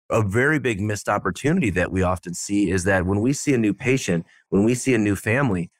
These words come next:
we check out that patient. They just had a great new patient visit. We go over, like, any treatment they need, and then we schedule them. But then we don't ask, "Do you have anyone else in your family that you wanna schedule?"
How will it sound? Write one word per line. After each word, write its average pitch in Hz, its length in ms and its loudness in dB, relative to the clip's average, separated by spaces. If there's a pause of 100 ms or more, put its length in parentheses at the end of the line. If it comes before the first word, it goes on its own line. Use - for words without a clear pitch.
(100)
we 139 160 2
check 147 280 -2
out 120 200 0
that 107 180 -2
patient. 82 440 -4
They 127 100 2
just 147 160 -2
had 139 100 0
a 123 60 2
great 110 200 0
new 104 120 -2
patient 92 340 -2
visit. 87 320 0 (320)
We 107 80 0
go 135 220 2
over, 131 260 2
like, 113 160 0 (100)
any 123 140 0
treatment 110 380 -4
they 104 80 2
need, 107 240 0
and 104 120 -2
then 104 120 0
we 98 80 0
schedule 170 420 0
them. 87 320 -6 (300)
But 123 100 -8
then 147 80 2
we 147 100 4
don't 156 360 0
ask, 123 640 -2 (240)
"Do 139 80 2
you 147 60 6
have 139 100 2
anyone 143 180 2
else 131 160 -2
in - 60 -8
your 117 100 2
family 113 300 0
that 101 200 0
you 90 60 -2
wanna 87 140 0
schedule?" - 500 -4